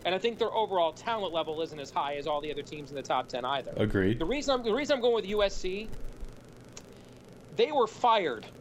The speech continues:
Speaker 1: until Sam Darnold way over exceeded, including his own coach's expectations. Keep in mind, Clay Helton went through an entire fall camp and then,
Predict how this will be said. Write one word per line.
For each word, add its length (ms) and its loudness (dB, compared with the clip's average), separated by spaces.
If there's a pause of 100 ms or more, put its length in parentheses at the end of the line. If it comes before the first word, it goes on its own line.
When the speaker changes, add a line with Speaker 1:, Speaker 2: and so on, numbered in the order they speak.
(460)
Speaker 1:
until 560 2 (240)
Sam 320 -4
Darnold 480 0 (400)
way 200 4
over 440 0
exceeded, 560 -6 (260)
including 400 -2
his 140 0
own 160 2
coach's 420 -2
expectations. 800 -6 (380)
Keep 180 2
in 100 4
mind, 360 2
Clay 200 0
Helton 280 0
went 160 -4
through 140 -2
an 40 -4
entire 480 -2
fall 320 0
camp 320 -10 (800)
and 80 0
then, 160 -2